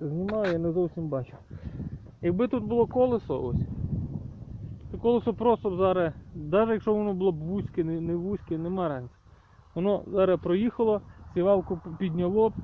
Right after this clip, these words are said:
те обр-, не обробило, те обробило б і була б порнографія. А так, каток, він зараз... Оце все діло розоб'є. Воно, ну,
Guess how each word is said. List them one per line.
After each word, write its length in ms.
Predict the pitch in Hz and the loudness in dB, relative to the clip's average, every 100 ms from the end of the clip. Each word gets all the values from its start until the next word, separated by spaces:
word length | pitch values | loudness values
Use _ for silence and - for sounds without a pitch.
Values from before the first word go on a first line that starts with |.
| - - - | -6 -6 2
те 200 | 202 202 | 6 6
обр-, 260 | 190 185 185 | 6 4 4
не 220 | 196 196 | 4 4
обробило, 560 | 175 180 180 226 220 | 4 2 2 4 4
те 260 | 196 202 190 | 2 0 0
обробило 540 | 170 175 170 214 220 | 0 0 0 2 0
б 40 | 196 | 0
і 240 | 156 165 156 | -2 0 0
була 260 | 156 185 | 0 0
б 40 | 170 | 0
порнографія. 680 | 175 156 147 143 120 120 117 - - - - - - - - - - - | 0 0 0 0 -2 -4 -12 -16 -18 -18 -18 -20 -20 -20 -20 -20 -20 -4
А 100 | 170 | 0
так, 240 | 151 247 - - - - - - | 4 4 2 -4 -14 -14 -14 -4
каток, 400 | - - 254 247 | -2 4 4 4
він 120 | 196 185 | 2 6
зараз... 320 | 214 208 175 - - - | 8 8 6 0 -14 -6
Оце 320 | 196 - 202 | -2 4 4
все 180 | - 175 | 4 4
діло 300 | 185 185 180 | 6 8 8
розоб'є. 600 | 170 180 170 214 226 220 _ _ - - - - - - - - - - - - - - | 6 4 2 4 4 2 _ _ -20 -20 -20 -18 -16 -14 -14 -12 -14 -12 -12 -12 -12 -12
Воно, 400 | 156 185 202 175 - - - | -4 0 0 0 -6 -14 -8
ну, 200 | 254 208 | -6 -6